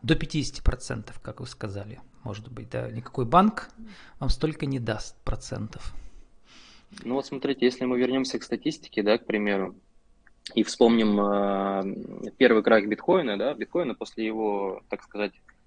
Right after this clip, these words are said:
Speaker 2: первого исторического максимума, да, это конец семнадцатого года, да, и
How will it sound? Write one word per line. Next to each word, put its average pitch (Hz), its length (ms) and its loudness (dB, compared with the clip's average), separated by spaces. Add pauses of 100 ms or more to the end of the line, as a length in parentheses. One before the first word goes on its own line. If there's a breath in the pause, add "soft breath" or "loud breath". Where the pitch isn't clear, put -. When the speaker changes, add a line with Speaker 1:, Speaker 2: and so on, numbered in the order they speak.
(180)
Speaker 2:
первого 113 380 2
исторического 101 560 -10
максимума, 101 520 -10
да, 107 200 0
это 95 460 -4
конец 104 300 -4
семнадцатого 113 440 -4
года, 98 260 -4
да, 107 220 0
и 101 120 -4